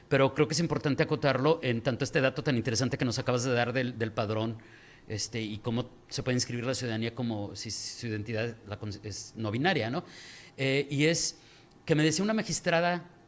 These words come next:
del I N E, en una entrevista que tuvimos aquí, decía, "Estamos discutiendo durísimo el tema de, de", y que, y que ya te lo he preguntado, Carlos,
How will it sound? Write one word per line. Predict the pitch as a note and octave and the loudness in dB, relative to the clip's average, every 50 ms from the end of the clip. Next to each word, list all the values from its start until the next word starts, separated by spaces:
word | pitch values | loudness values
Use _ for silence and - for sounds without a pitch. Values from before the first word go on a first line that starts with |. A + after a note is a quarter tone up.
| - - - - | -20 -20 -8 -2
del | A#2+ C#3 C3+ C3+ D#3+ | 0 0 0 2 2
I | E3 | 2
N | D#3 C3 C3+ | 2 2 0
E, | C#3 D3 D#3+ A#2+ B2 | 0 -2 -4 -2 0
en | C3 | 0
una | C3+ D3+ | 2 2
entrevista | D3+ D3 D#3 C#3+ C#3+ C3 - - | 0 0 0 -2 -2 -4 -4 -6
que | - | -6
tuvimos | - C#3+ C#3 C#3 D3 B2+ | -4 -4 -2 -2 -2 -2
aquí, | D3 C#3 - D3 D3 C#3+ - - | -4 -4 -4 -4 -6 -6 -6 -6
decía, | A#2+ B2+ A#2+ - D3+ C#3+ C#3 C#3 - - - - - - | -4 -2 -2 0 2 2 0 0 -2 -10 -20 -20 -12 -6
"Estamos | - A#2 - - A#2 C3+ F3+ F#3+ | -4 -4 -2 -2 -2 -2 0 0
discutiendo | B3+ B3 - - - B2 - C#3 C#3 D#3 F#3+ G3 G#3 F3 | 0 0 -2 -4 -8 -10 -8 -8 -6 -4 -4 -2 -2 -2
durísimo | D3 B2+ - - C#3 D#3 F3 - - B3+ A#3 F3+ | -2 -4 -6 -6 -6 -4 -4 -2 0 0 0 0
el | D3 - | -2 -4
tema | - C3+ C3+ D#3 E3+ G#3 A3+ | -4 -4 -4 -4 -4 -4 -4
de, | G#3 G3 F3 D3 B2+ B2 A2 G2 - - - - - - - - | -4 -4 -4 -2 -2 -4 -4 -6 -10 -16 -20 -20 -20 -20 -18 -14
de", | A2 A2 B2 C3 B2+ B2 B2 B2 B2 A#2+ A#2 A#2 A#2 A2 A2 G#2 G2+ F#2+ E2 - - - A2 G#2+ F#2 E2+ F2 - B2 | -10 -6 -4 -4 -4 -2 -4 -4 -4 -6 -6 -6 -6 -8 -8 -8 -10 -12 -14 -14 -16 -16 -16 -14 -12 -12 -12 -12 -12
y | - - B2 G#2+ | -10 -8 -8 -8
que, | - - B2 | -8 -8 -8
y | A#2+ A2+ | -6 -4
que | - B2 A#2+ | -2 0 2
ya | B2 D3+ | 2 2
te | - F#3 | 2 0
lo | F3+ | -2
he | - | -2
preguntado, | D#3+ C#3+ D3 C3+ - D3 C#3+ | -2 -2 -2 -2 -2 -4 -4
Carlos, | - C#3 B2+ B2 D3 F3+ F3+ - | -2 -4 -4 -2 -2 -4 -4 -4